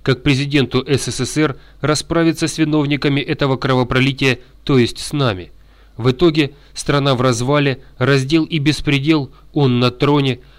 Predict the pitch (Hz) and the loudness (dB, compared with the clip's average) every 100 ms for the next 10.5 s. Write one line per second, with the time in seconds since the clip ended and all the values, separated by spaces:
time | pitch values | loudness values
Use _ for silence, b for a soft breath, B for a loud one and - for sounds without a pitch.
0 | b 127 - 180 175 165 170 139 151 151 | b -2 2 0 0 0 0 0 0 0
1 | 151 131 131 135 127 131 123 135 143 131 | -2 0 -2 -4 -4 -2 0 2 2 0
2 | - - - 131 131 120 - 147 131 131 | -4 -10 -4 -2 0 -2 -4 -6 -4 -4
3 | - 143 123 - 131 120 123 90 - - | -4 -2 -2 0 -2 0 -2 -4 -12 -20
4 | - - - - _ - _ - - _ | -20 -20 -20 -20 _ -20 _ -20 -20 _
5 | - 113 156 160 165 151 b b 135 147 | -16 0 0 2 -2 -4 b b -2 0
6 | 139 143 135 127 - b - 120 160 127 | 2 2 2 0 -4 b -12 -4 0 0
7 | 113 120 120 - - 139 135 147 143 151 | -2 -4 -4 -4 -6 -2 0 0 0 -2
8 | 143 147 156 147 135 139 143 147 139 - | -2 0 2 0 0 0 0 0 -2 -2
9 | 143 127 131 143 135 160 120 120 127 127 | -2 2 0 0 -6 -6 -4 -2 0 0
10 | 113 92 90 - | -2 -4 -10 -14